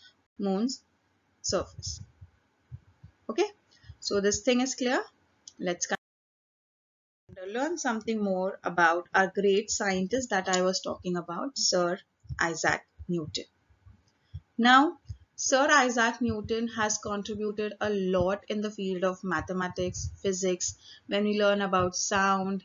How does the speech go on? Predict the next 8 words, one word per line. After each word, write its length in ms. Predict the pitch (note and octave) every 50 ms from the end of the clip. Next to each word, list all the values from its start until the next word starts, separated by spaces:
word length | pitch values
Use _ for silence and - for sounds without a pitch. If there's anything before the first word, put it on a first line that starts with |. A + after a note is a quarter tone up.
| - -
light, 640 | F3+ F#3 F#3 F#3 F#3 F#3 F#3+ F#3 F#3 F3+ - - - - _ _ - - _ _
calculus, 800 | - A3 A3 A3+ A3+ A3+ A#3+ A3+ G#3 G#3 G#3 G#3 - - - - _ - - _ _ -
this 220 | B3+ C#4+ C#4 - - -
all 180 | A#3 A#3 A#3+ - _ _ _ _ _ _ _ _ _ _ _ _ _ _ _ _ _ _ _ _ _ _ _ _ _
is 140 | - - - _ _ _ -
a 380 | A3 A3 A3 A3 A3 A3 A#3 A#3 - - - - - - - - - - - -
contribution 1000 | - A#3 A3+ A3+ A#3 C4 B3+ A#3+ C4+ C4+ C4 - - C#4 C4+ C#4 D#4 E4+ E4 - - - _ _ _ _ _ _ _ _ _ _ _ _
from 540 | - - - A#3 G#3+ G3+ G#3 A#3 B3+ C#4